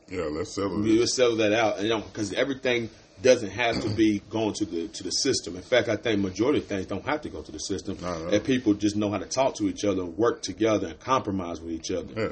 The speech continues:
Speaker 1: it's not
Speaker 2: And
Speaker 1: criminal.
Speaker 2: it's not, yeah.
Speaker 1: Why, why are we going through this? And if you happen to have a child, men and women, 'cause, again, the fastest growing group,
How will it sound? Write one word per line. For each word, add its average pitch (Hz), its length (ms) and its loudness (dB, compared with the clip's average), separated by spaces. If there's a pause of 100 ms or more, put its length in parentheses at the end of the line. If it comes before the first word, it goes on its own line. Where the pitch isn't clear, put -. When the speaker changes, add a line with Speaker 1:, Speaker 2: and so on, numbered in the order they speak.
(100)
Speaker 1:
it's 95 120 -6
not 101 220 0
Speaker 2:
And - 80 -2
Speaker 1:
criminal. 80 380 2
Speaker 2:
it's 107 160 2
not, 117 180 -2 (120)
yeah. 120 180 -8 (360)
Speaker 1:
Why, 95 340 0
why 98 200 -2
are 104 140 2
we 101 140 0
going 101 280 -2
through 123 240 -2
this? 87 120 -4
And 87 320 -4
if 82 60 -8
you 107 180 -2
happen 101 240 2
to 98 80 -2
have 95 260 2
a 90 60 -2
child, 95 560 2
men 101 300 -4
and 113 160 -4
women, 90 200 -4
'cause, 82 300 -4 (160)
again, 85 560 -4 (380)
the 80 80 -12
fastest 92 480 2
growing 92 320 -4
group, 90 280 -6